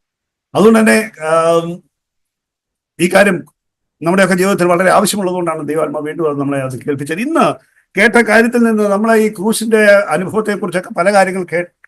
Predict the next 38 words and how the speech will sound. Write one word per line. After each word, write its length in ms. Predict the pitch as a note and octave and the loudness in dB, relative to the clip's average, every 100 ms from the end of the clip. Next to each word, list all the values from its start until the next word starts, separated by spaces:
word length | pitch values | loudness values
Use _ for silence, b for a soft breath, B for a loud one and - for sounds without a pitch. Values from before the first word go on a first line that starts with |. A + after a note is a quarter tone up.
| - | -4
കേട്ടിട്ടുണ്ട്, 440 | F3 F#3+ E3+ F3 | -4 -2 -4 -4
നേരത്തെ 240 | E3+ D#3+ F3+ | -4 -6 -6
കേട്ടിട്ടുണ്ട്. 540 | E3 E3+ E3+ D#3+ D3+ | -4 -4 -4 -6 -4
എന്നാൽ 500 | F3+ _ _ - G#3+ | -6 _ _ -4 0
ഇന്ന് 220 | G#3+ C4 | 2 4
ഒരു 100 | A#3 | 4
വ്യത്യസ്തമായ 580 | A3 F#3+ A3+ B3 B3 A#3+ | 4 -2 -2 -2 2 2
രീതിയിൽ 360 | G#3 G#3 G#3 G3 | 0 -2 -4 -4
നമ്മളൊരു 300 | F#3+ F#3+ F3+ | -4 -4 -2
കാര്യം 220 | F#3 E3+ | -4 -4
കേട്ടു. 200 | E3+ E3 | -4 -4
അതിപ്പോ 260 | D#3 D#3 D#3+ | -6 -6 -8
സന്ദീപ് 320 | D#3 F3 F3+ E3+ b b - | -8 -8 -6 -8 b b -8
അവസാനിപ്പിച്ചപ്പോൾ 680 | C#3 E3+ F#3 F3 E3+ F3+ E3+ | -6 -4 -2 -4 -4 -2 -2
ആ 20 | |
കാര്യമാണ് 360 | D#3 E3+ D#3+ | -2 -2 -4
പറഞ്ഞത്. 360 | C#3+ C#3+ D3+ C#3+ | -4 -6 -6 -6
ഞാൻ 120 | D#3+ | -6
അതാണ് 300 | E3 F#3+ F#3 | -2 0 0
എന്റെ 240 | E3+ F3 G3 | -2 -4 -4
ഹൃദയത്തിൽ 460 | E3 F3+ F#3 F3+ | -4 -6 -2 0
ഇന്ന് 300 | E3+ F#3+ F3+ F3 | 0 0 -2 0
കേട്ട 180 | F3+ F3+ | -2 -2
മെസ്സേജിൽ 520 | E3+ D#3+ F3+ F3 F3 | -4 -6 -4 -2 -2
ഏറ്റവും, 360 | F3 F#3+ E3+ D3 _ _ _ D3 | -2 -4 -6 -12 _ _ _ 2
ആ, 120 | D3+ | 4
ഹാ-, 960 | C#3+ C#3+ D3+ D3 C#3+ C#3 C3 B2 A2+ - _ _ _ _ _ - | 4 0 -4 -6 -4 -6 -6 -10 -12 -16 _ _ _ _ _ -8
ഏറ്റവും 640 | F#3+ G3 G#3+ G#3 F3 C#3 - _ _ _ _ - | -4 2 4 4 0 -4 -6 _ _ _ _ -2
ആഴത്തിൽ 320 | D3+ A#3 A#3 | 2 2 2
സ്പർശിച്ച 400 | G#3+ G#3 - A3+ | 0 -2 -2 -2
ഒരു 120 | G#3 F3+ | 0 0
കാര്യം. 380 | F3 D3 A2+ - | 0 -2 -4 0
നമ്മളൊക്കെ 380 | A#3 C#4 A3+ | 2 2 0
ക്രൂശ് 320 | A#3 A3+ A#3 A#3+ | -2 -2 0 2
എടുക്കുന്നതിനെ 540 | A3 A3+ C4+ C4 A#3+ | 2 2 -2 -2 -4
കുറിച്ച് 240 | A3+ G3 | -4 -2
പറയുമ്പോൾ 420 | G#3 F#3+ G3 F#3+ F3+ | -2 -2 -2 0 2
അത് 440 | G3+ A3+ G#3 | 4 4 4